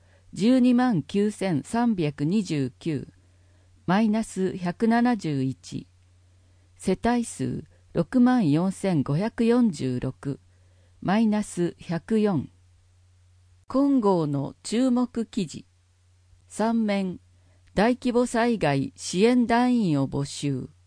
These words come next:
八面、分バスの運賃が変わります。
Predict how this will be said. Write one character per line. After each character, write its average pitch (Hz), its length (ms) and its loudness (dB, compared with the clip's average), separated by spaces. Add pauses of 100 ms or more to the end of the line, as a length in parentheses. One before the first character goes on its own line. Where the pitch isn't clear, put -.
(760)
八 220 380 -2
面、 170 340 0 (500)
分 240 260 6
バ 247 120 0
ス 220 160 -8
の 233 200 2
運 247 240 2
賃 156 300 0
が 131 220 -2
変 165 120 -2
わ 170 120 4
り 160 140 0
ま 135 160 -2
す。 - 260 -20